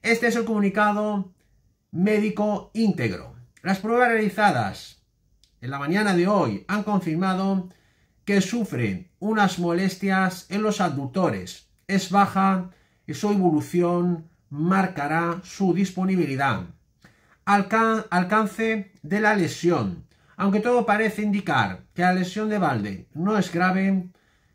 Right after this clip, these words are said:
cabe recordar que el Barça le espera un regreso de la actividad frenético tras el parón de selecciones,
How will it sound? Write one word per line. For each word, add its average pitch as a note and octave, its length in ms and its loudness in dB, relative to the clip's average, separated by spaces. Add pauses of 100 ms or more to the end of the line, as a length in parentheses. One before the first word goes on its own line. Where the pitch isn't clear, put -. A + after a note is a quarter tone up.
(120)
cabe A#3+ 260 4
recordar F3 640 0
que F3+ 100 -2
el F3 100 0
Barça F3+ 380 0
le D3 80 -4
espera C3+ 540 -4 (100)
un G#3+ 180 0
regreso F#3 600 0
de C3 100 -6
la B2 120 -4
actividad E3+ 720 0 (320)
frenético F#3 1000 0
tras F#3 260 -2
el F3+ 120 0
parón F3+ 360 0
de F#3+ 80 0
selecciones, C3+ 920 -4